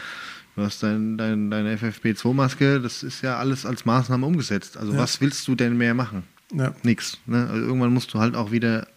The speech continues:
Speaker 1: Ausbildung machen.
Speaker 2: Ja, ja, ja, verstehe ich. Ja, mein, mein Jahr fing erstmal lustig an, muss ich dir sagen.
Speaker 1: Mit einem Witz?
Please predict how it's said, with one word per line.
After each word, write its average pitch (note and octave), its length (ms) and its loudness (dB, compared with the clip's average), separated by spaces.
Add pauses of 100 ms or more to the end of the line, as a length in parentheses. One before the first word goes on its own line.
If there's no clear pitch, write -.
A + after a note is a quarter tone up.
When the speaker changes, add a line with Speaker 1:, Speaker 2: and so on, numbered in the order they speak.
(100)
Speaker 1:
Ausbildung G2+ 400 0
machen. F2 180 -6 (160)
Speaker 2:
Ja, C3 140 2
ja, C3+ 320 -2 (100)
ja, B2+ 120 -2
verstehe B2+ 340 -6
ich. - 140 -12 (1080)
Ja, E3+ 340 8 (280)
mein, D3 340 6 (160)
mein D3 180 4
Jahr F3 140 8
fing E3+ 180 4
erstmal D3+ 280 4
lustig C3+ 300 2
an, G2+ 80 -4
muss G#2+ 120 0
ich G2+ 100 -6
dir G#2+ 140 -2
sagen. G#2 260 2 (600)
Speaker 1:
Mit - 160 -8
einem A2+ 100 6
Witz? - 320 6